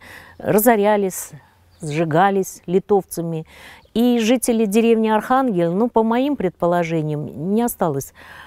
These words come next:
э, ну, как бы, м, источников, где эта деревня была расположена, Архангелы.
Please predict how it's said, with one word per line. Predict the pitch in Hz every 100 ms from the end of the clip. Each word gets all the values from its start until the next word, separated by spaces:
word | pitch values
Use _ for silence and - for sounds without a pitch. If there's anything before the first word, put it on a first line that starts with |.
| -
э, | - 139
ну, | 165 180
как | - 156
бы, | 151
м, | 156 147 135 131 131 131 127 - - - -
источников, | 190 - 262 - 185 160 139
где | - 165 180 190
эта | 165
деревня | 151 202 208 160
была | 143 151 135
расположена, | 151 - 165 185 143 143
Архангелы. | 175 - 180 139 127 120 -